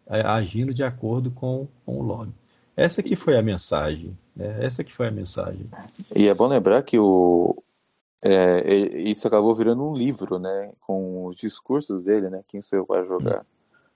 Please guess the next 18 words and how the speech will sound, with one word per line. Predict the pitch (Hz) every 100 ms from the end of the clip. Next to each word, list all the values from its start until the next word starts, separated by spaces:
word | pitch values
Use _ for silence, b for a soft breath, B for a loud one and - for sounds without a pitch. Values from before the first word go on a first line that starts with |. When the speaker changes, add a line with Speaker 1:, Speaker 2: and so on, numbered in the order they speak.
| _
Speaker 2:
Inclusive, | 113 110 110 87 92 160 - _
eu, | - 107 110 104 98
eu | 113 190
mesmo, | 123 151 160 98
né? | 104 113 120 _ _ _ _ _ _ _ _ _ _ _ _
É, | 110 107 101 98 95 95 90 92 87 85 82 82 _ _ - _
eu | 110
escrevi, | 110 - 107
inclusive, | 139 101 95 107 95
num | 95 95 92
textozinho | 87 104 101 95 95 110
no | 95 90
Medium, | 82 98 117 98 104
e |
reproduzi | 117 123 107
uma | 117 110
parte | 95 107 101 -
aqui, | - - 113